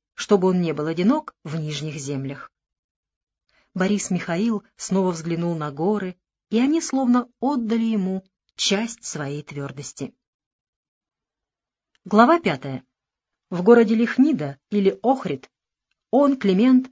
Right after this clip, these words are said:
построил и другие храмы Божьи и основал монастырь святого великомученика Пантелеймона, где осуществлял аскетические подвиги. Упомянутого царя болгар Михаила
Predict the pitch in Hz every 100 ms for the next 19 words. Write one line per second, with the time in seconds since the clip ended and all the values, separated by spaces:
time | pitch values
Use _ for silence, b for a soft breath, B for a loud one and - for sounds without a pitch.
0 | _ - 214 - 320 302 285 220 214 220
1 | 196 269 254 - 180 185 202 185 165 170
2 | 156 165 - _ b b 190 185 175 180
3 | 175 180 160 143 - - 302 277 _ -
4 | - 214 220 320 285 254 220 196 165 220
5 | 254 233 226 226 214 170 175 - 165 156
6 | 156 151 151 - _ - 185 190 202 196
7 | 202 185 190 - 202 233 226 - 185 185
8 | 175 - 196 190 - 170 160 160 151 143
9 | 143 151 _ _ 208 196 196 196 185 180
10 | 175 - 185 185 175 170 175 190 - 180
11 | 175 165 180 240 147